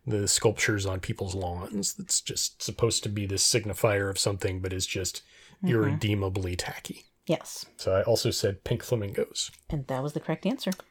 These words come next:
Speaker 1: And gave you two points for it.
Speaker 2: You got one point for that one.
Speaker 1: Fair.
Speaker 2: Film score.
Speaker 1: So
Speaker 2: So
Speaker 1: you are up five to four.
Speaker 2: Oh, boy.
Speaker 1: As we go into the last question.
Speaker 2: Right. Which asks us about a band of tissue that is named after someone.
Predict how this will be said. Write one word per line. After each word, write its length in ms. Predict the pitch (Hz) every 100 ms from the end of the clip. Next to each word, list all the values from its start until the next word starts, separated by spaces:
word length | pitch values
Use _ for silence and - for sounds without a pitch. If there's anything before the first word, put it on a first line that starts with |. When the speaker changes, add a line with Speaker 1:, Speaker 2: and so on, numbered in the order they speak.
| _
Speaker 1:
And 300 | 120 110 101
gave 220 | - 117 101
you 80 |
two 160 | - 175
points 320 | - 143 131
for 200 | - 139
it. 220 | 208 - - - _
Speaker 2:
You 120 | 185
got 160 | 165 147
one 180 | 170 165
point 260 | - -
for 120 | -
that 180 | - -
one. 220 | 226 180
Speaker 1:
Fair. 140 | 185 156
Speaker 2:
Film 160 | 147 147
score. 320 | - - 208 - _ - - - -
Speaker 1:
So 220 | - 123 117
Speaker 2:
So 40 |
Speaker 1:
you 200 | 110 120
are 120 | 120
up 140 | 139 -
five 280 | 135 131
to 60 | 147
four. 300 | - 135 170 - -
Speaker 2:
Oh, 140 | 156
boy. 320 | 170 156 143 - - - - -
Speaker 1:
As 160 | 127 110
we 60 |
go 140 | 107 117
into 160 | 117
the 60 | 107
last 380 | 107 120 127 -
question. 480 | - - - - - - _ _
Speaker 2:
Right. 340 | 180 170 147 - - - - _ _ _ _ _ _
Which 200 | 208 - 175
asks 480 | 165 165 - - -
us 300 | 151 147 -
about 300 | 160 147 -
a 60 | 147
band 340 | 185 196 180
of 100 | 170
tissue 600 | - 170 - 175 151 147 - - _ _
that 120 | 175
is 200 | 156 147
named 420 | 147 151 180 180 165
after 440 | - 151 - 165
someone. 640 | 156 - 135 131 - 226